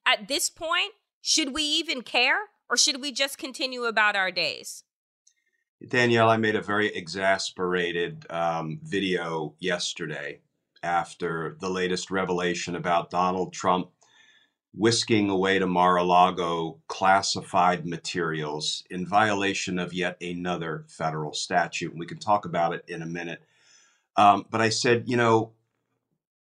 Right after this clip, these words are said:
Speaker 2: we the people are out here abiding by the laws of the United States.
Speaker 1: Mm-hmm.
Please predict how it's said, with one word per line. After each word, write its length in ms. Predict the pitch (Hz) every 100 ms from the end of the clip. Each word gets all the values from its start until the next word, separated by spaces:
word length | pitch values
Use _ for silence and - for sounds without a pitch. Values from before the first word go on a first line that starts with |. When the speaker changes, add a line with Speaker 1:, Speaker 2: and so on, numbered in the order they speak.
| _
Speaker 2:
we 360 | 110 104 139 175
the 140 | 123
people 760 | 101 - 117 117 113 82 78 78 -
are 200 | 92 98
out 220 | 95 101
here 280 | - 101 98 92
abiding 640 | 85 78 92 101 104 101
by 220 | 92 92
the 100 | 90
laws 440 | 90 90 92 92 90
of 200 | 85 78
the 80 |
United 560 | 87 82 80 80 80 78
States. 640 | - 85 78 - - - _ _ _ _
Speaker 1:
Mm-hmm. 200 | 247 294